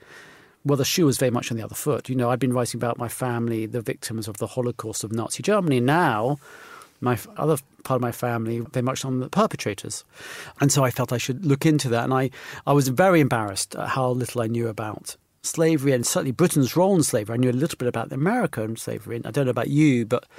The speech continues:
when I was at school, I was told we abolished slavery. We were the great liberators, Will, William Wilberforce. And so I thought I should investigate that. And I had a really interesting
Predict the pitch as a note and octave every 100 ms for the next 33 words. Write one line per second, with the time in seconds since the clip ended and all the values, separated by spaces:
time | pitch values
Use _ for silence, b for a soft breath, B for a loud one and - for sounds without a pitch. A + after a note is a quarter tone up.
0 | B B B B B2+ B2+ C#3 C#3+ A#2+ -
1 | - B2 A#2 A2 - - A#2 A#2 A2 -
2 | - B2+ C3 D3 E3+ B3 C3 - - C3
3 | G#2 G#2+ G2+ C#3 C3+ B2+ C#3+ C3+ B2 C3+
4 | C3+ C3 A#2 A2+ - A2 G#2 C3 A#2+ B2+
5 | B2 A2+ A#2+ G#2 - G2+ G2 - C3 E3+
6 | F3+ G3+ F3+ D3 C3 - - - B2+ A#2
7 | B2 - - A2 A#2 G#2+ C3 B2 C3 B2
8 | A#2+ B2+ C3 B2+ A#2+ - - A2+ A2+